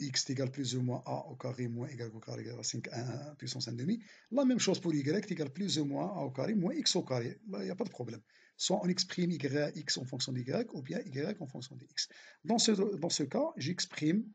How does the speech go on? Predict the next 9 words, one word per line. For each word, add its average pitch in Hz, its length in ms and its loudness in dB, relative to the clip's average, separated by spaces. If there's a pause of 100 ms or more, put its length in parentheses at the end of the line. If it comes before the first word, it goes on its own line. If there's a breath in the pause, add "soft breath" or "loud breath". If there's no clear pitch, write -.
(220)
c'est - 220 6
mieux 214 120 8
d'exprimer, 180 640 2 (760)
euh, 139 120 -2
c'est-à-dire 156 440 2
y 165 440 2
en 160 100 -2
fonction 190 520 -2
de, 156 480 0